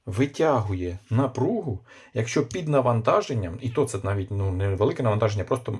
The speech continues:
автомобіль відкритий. Напруга просіла до дванадцяти вольт.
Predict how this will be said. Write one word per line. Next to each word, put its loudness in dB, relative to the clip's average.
автомобіль 2
відкритий. -2
Напруга 6
просіла 2
до 4
дванадцяти -2
вольт. 0